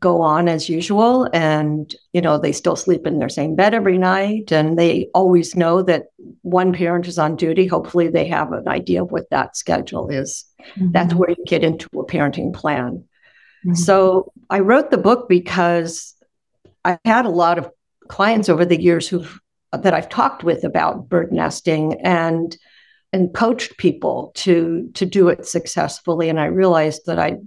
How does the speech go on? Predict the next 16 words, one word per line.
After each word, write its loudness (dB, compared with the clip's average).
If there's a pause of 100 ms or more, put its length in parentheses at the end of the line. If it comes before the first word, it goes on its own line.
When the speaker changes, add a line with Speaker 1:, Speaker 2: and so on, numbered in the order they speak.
Speaker 1:
learned 0 (280)
quite -2
a -2
bit 2
about 0
it -6
from 0
my 0
own -2
experience 0
and -2
also -4
from -6
my 0
clients. -4 (640)
So 0